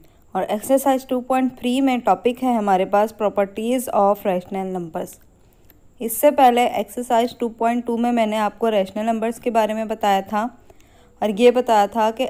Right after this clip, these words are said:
एडिटिव इनवर्स क्या होता है and मल्टीप्लिकेटिव इनवर्स क्या होता है।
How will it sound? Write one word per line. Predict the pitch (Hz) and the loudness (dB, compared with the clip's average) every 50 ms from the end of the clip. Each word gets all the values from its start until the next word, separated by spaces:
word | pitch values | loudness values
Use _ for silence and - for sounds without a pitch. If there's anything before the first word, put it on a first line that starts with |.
| - | 0
एडिटिव | 196 190 185 196 196 214 233 233 240 | -2 0 0 0 0 0 2 2 2
इनवर्स | 240 233 220 214 214 233 233 - | 0 0 0 0 0 0 -2 -2
क्या | - 240 226 233 | 0 2 2 2
होता | 233 220 208 - 220 220 226 | 2 0 -2 0 2 2 2
है | 233 233 233 - - | 2 0 -2 -2 -2
and | - 202 214 226 220 202 | -2 -2 -2 -2 -2 -2
मल्टीप्लिकेटिव | 190 185 190 220 214 214 214 220 214 - 208 190 202 208 208 | -2 -2 -2 -4 -4 -4 -4 -6 -4 -4 -4 -4 -4 -4 -4
इनवर्स | 226 220 220 214 208 214 220 220 | -4 -4 -2 0 0 -2 -2 -4
क्या | - - 226 226 | -2 0 0 2
होता | 240 226 214 220 - 220 | 2 0 -2 0 0 0
है। | 226 220 220 226 226 | 0 0 -2 -4 -6